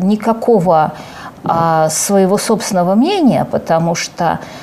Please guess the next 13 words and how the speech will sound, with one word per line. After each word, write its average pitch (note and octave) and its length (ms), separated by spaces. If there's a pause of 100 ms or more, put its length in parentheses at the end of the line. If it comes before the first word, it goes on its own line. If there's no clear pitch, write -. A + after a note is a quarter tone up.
(140)
собственное G#3 720
мнень-, G#3+ 440
мнение, A3 380
на G3+ 120
которое G#3 440
мы G#3 120
можем G#3 260
опираться G3 460
в - 40
случае G#3 400
Навального, A#3 760 (460)
а, E3+ 360
оно C4+ 480